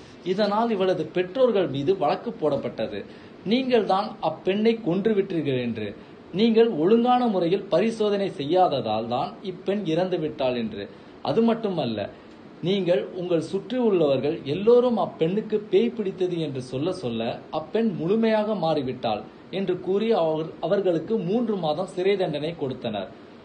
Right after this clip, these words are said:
ஜெர்மனி நாட்டு கிறிஸ்தவர்கள் முறைப்படி ஒருவர் பேய் பிடித்து அடக்கம் செய்யப்பட்டால் அவர்கள் உடல் கெட்டுப் போகாமல் இருக்கும் என்று கூறி, இரண்டு வருடம் கழித்து, "நாங்கள் சவப்பெட்டியை மாற்ற வேண்டும்" என கூறி வேறு ஒரு சவப்பெட்டி உடலை மாற்றினர்.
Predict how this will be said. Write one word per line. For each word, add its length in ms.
ஜெர்மனி 420
நாட்டு 340
கிறிஸ்தவர்கள் 720
முறைப்படி 580
ஒருவர் 440
பேய் 200
பிடித்து 420
அடக்கம் 360
செய்யப்பட்டால் 640
அவர்கள் 340
உடல் 480
கெட்டுப் 400
போகாமல் 440
இருக்கும் 340
என்று 300
கூறி, 420
இரண்டு 380
வருடம் 400
கழித்து, 480
"நாங்கள் 360
சவப்பெட்டியை 640
மாற்ற 360
வேண்டும்" 300
என 180
கூறி 440
வேறு 360
ஒரு 260
சவப்பெட்டி 580
உடலை 420
மாற்றினர். 520